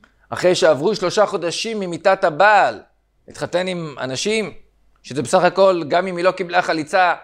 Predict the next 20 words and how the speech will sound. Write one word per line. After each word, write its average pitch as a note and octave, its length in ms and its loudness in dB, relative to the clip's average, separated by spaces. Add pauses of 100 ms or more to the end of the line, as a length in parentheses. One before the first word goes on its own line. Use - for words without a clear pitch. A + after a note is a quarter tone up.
(680)
זה B2+ 80 -10
סך F3 140 0
הכל E3+ 280 0
איסור D#3+ 380 0
לאו, F3+ 280 4 (440)
שלא E3 300 -2
תהיה E3 260 2
אשת D#3 160 -6
המת D#3+ 240 -6
החוצה D#3+ 480 2
לאיש D#3 320 0
זר, F3+ 440 2 (560)
לא A#2+ 120 -8
כל E3 220 0
שכן E3 340 -4
שאחרי E3 320 -2
שלושה E3+ 260 -4
חודשים E3 320 -8
ממיתת D#3 280 -4
הבעל D#3+ 340 2